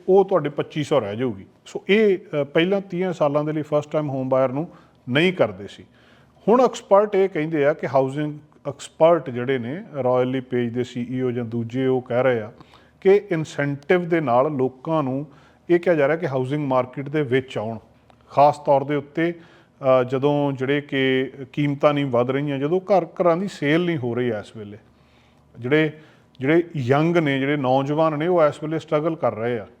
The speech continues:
ਉਹਨਾਂ ਜਿਹੜੇ ਫਸਟ ਟਾਈਮ ਹੋਮ ਬਾਇਰ ਨੇ, ਉਹ ਘਰਾਂ ਦੀਆਂ ਕੀਮਤਾਂ ਨਾਲ ਸਟਰਗਲ ਕਰ ਰਹੇ ਆ। ਉਹਨਾਂ ਕੋਲੋਂ, ਲੋਕਾਂ ਦੀ ਇਨਕਮ ਉਹਦੇ ਨਾਲ ਮੈਚ ਨਹੀਂ ਕਰਦੇ। ਮਤਲਬ ਉਹਨਾਂ ਕੋਲ ਕਿਤੇ ਹੈ ਹੀ ਨਹੀਂ, "ਸਾਡੇ ਕੋਲੇ ਉਹਨੇ ਪੈਸੇ ਹੀ ਨਹੀਂ ਆ ਘਰ ਖਰੀਦਣ ਦੇ ਲਈ।" ਜਿਹੜੀ ਵੱਡੀ ਪ੍ਰੋਬਲਮ, ਉਹ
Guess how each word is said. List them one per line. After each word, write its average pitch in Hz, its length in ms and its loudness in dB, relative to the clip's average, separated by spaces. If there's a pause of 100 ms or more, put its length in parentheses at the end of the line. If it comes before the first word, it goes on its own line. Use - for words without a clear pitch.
(220)
ਉਹਨਾਂ 147 160 -2
ਜਿਹੜੇ 143 160 -4
ਫਸਟ 147 320 0
ਟਾਈਮ 151 180 -2
ਹੋਮ 127 240 -6
ਬਾਇਰ 139 240 4
ਨੇ, 147 280 -6 (500)
ਉਹ 190 240 0
ਘਰਾਂ 143 120 4
ਦੀਆਂ 160 220 -4
ਕੀਮਤਾਂ 160 460 -2
ਨਾਲ 175 160 0
ਸਟਰਗਲ 147 340 -4
ਕਰ 113 180 -4
ਰਹੇ 120 220 -2
ਆ। 101 100 -10 (280)
ਉਹਨਾਂ 156 160 -2
ਕੋਲੋਂ, 160 360 0 (480)
ਲੋਕਾਂ 135 320 0
ਦੀ 175 180 0
ਇਨਕਮ 143 380 -2
ਉਹਦੇ 165 140 2
ਨਾਲ 170 120 0
ਮੈਚ 135 360 2
ਨਹੀਂ 156 100 -4
ਕਰਦੇ। 104 380 -4 (480)
ਮਤਲਬ 139 180 -2
ਉਹਨਾਂ 165 160 0
ਕੋਲ 190 220 0
ਕਿਤੇ 190 280 -6
ਹੈ 143 40 0
ਹੀ 151 120 2
ਨਹੀਂ, 175 100 -4
"ਸਾਡੇ 170 240 -4
ਕੋਲੇ 175 180 -2
ਉਹਨੇ 170 160 -4
ਪੈਸੇ 156 320 -2
ਹੀ 180 40 0
ਨਹੀਂ 170 180 -4
ਆ 165 40 -6
ਘਰ 165 200 0
ਖਰੀਦਣ 147 380 -4
ਦੇ 151 80 -2
ਲਈ।" 143 140 -4 (640)
ਜਿਹੜੀ 175 200 0
ਵੱਡੀ 131 460 0
ਪ੍ਰੋਬਲਮ, 170 500 4
ਉਹ 185 240 -2